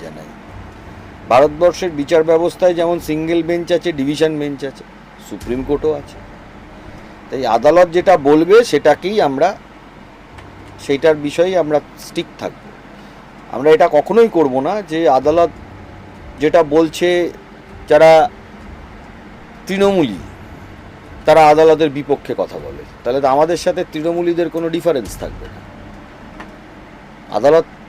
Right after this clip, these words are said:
কিছু একটা ভেবে চিন্তে দিয়েছেন, প্লাস সুপ্রিম কোর্টের একটা ম্যান্ডেটও আছে এখানে। সুপ্রিম কোর্টে যখন মামলাগুলো উঠবে, এগুলো সবই সুপ্রিম কোর্টের কাছে যাবে, যেটা সুপ্রিম কোর্ট সিদ্ধান্ত নেবে, দেশের সর্বোচ্চ আদালত, সেটা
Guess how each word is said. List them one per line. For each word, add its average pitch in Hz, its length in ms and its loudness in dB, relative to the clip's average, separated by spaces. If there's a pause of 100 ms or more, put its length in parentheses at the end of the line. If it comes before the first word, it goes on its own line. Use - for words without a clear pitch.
(140)
কিছু 151 220 -6
একটা - 240 2
ভেবে 151 300 2
চিন্তে 175 340 -4
দিয়েছেন, 151 400 -6 (600)
প্লাস 180 220 4
সুপ্রিম 175 460 -8
কোর্টের 170 260 -2
একটা 160 220 -2
ম্যান্ডেটও 147 500 0
আছে 147 260 0
এখানে। 127 400 -16 (1000)
সুপ্রিম 202 320 -4
কোর্টে 196 260 2
যখন 196 240 2
মামলাগুলো 185 580 0
উঠবে, 190 400 0
এগুলো 190 260 -2
সবই 190 280 -2
সুপ্রিম 196 400 -10
কোর্টের 190 280 -4
কাছে 190 260 -4
যাবে, 180 280 -10 (880)
যেটা 190 220 0
সুপ্রিম 196 420 -8
কোর্ট 190 160 -2
সিদ্ধান্ত 180 440 -6
নেবে, 185 280 -4
দেশের 170 260 -4
সর্বোচ্চ 175 500 -4
আদালত, 170 400 2
সেটা - 160 -4